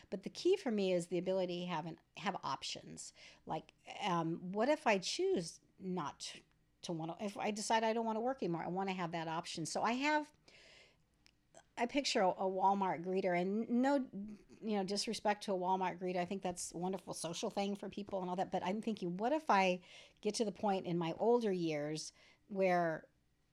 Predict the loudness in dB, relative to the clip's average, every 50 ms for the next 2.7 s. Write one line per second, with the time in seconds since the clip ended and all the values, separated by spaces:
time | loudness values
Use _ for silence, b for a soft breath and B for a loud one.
0 | _ -10 -4 -2 -2 -2 -2 -4 -2 0 0 2 2 2 2 2 0 0 0 0
1 | -2 -2 -2 -2 0 0 0 0 -2 -2 -4 -2 0 0 0 0 0 -4 -4 0
2 | 2 2 2 2 0 0 0 0 -2 -2 -4 -8 -10 -10